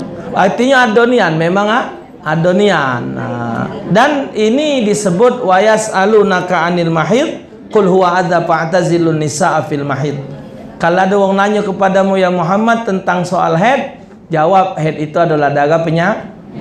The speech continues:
penyakit. Jauhi wanita yang sedang haid. Melakukan hubungan suami isteri ketika wanita sedang haid, hukumnya haram.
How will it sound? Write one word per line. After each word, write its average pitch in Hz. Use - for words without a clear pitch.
penyakit. 151
Jauhi 214
wanita 185
yang 160
sedang 156
haid. 143
Melakukan 202
hubungan 220
suami 208
isteri 220
ketika 180
wanita 175
sedang 160
haid, 202
hukumnya 180
haram. 143